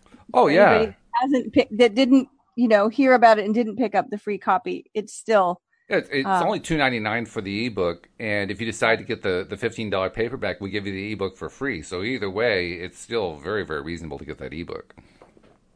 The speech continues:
Speaker 2: And it's, it's just, I, I don't know, I'm,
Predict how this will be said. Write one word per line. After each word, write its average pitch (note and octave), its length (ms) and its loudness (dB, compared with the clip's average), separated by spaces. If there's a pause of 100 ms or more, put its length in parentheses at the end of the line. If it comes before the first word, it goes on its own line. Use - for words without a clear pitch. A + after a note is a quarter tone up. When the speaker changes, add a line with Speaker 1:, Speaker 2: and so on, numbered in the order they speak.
(960)
Speaker 2:
And A3+ 120 -4
it's, A#3+ 260 -8
it's B3+ 160 -8
just, C4+ 300 -6
I, A3+ 160 0
I - 60 -6
don't A3 100 -2
know, G3+ 80 -4
I'm, B3+ 260 0